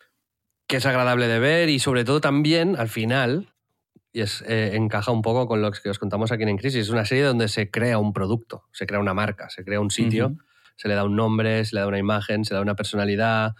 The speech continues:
Speaker 1: se construye un equipo, se construyen unas dinámicas de trabajo dentro de ese equipo y la serie lo explica y lo enseña muy bien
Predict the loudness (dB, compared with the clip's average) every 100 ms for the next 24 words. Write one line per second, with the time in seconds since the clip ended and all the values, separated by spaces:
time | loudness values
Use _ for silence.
0 | _ _ -12 -6 -4 -4 -2 0 0 0
1 | -2 0 -2 -2 -6 -4 -2 -2 0 0
2 | 2 2 2 0 -2 -2 0 0 -2 -4
3 | -6 _ _ _ -4 0 0 0 0 0
4 | 0 2 0 -2 _ _ _ 0 2 2
5 | 2 2 4 2 0 -2 0 2 2 0
6 | 0 -2 0 0 0 0 2 2 2 2
7 | 2 0 -2